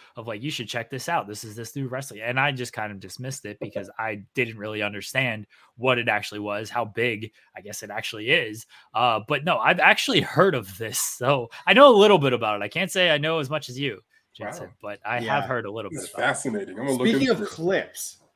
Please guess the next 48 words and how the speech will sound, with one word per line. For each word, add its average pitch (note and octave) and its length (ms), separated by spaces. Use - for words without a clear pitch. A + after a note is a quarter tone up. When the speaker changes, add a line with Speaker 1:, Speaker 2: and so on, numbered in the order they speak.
Speaker 3:
Malcolm, C#3+ 600
if A#2 100
you G3+ 100
want F#3 140
a C3+ 60
clip, D#3 440
clip F#3+ 300
this, C#3+ 640
get D#3 140
it E3 40
on D3+ 200
TikTok, C#3 600
and D3 100
we'll D3 100
get D#3+ 120
some B2+ 380
attention C#3+ 580
to - 140
you C#3 340
and C#3+ 360
to B2 400
Moist C3 360
Wrestling. C#3+ 360
Maybe E3+ 200
you E3+ 120
can C#3+ 100
do D3 80
Speaker 2:
Hell C#3+ 80
Speaker 3:
some C3 80
Speaker 2:
yeah. C#3+ 140
Speaker 3:
stuff C3 120
with D#3+ 180
that C3+ 220
league C3+ 200
on A2 120
YouTube. C3 360
That'd B2+ 160
be G#2+ 80
sick. - 280
Speaker 2:
Hell B2 160
yeah. C3 180
Yeah, B2 200
yeah, D#3 400
yeah. A#2 120
I'm B2+ 80
gonna D3+ 120
clip D#3 180
this D3+ 360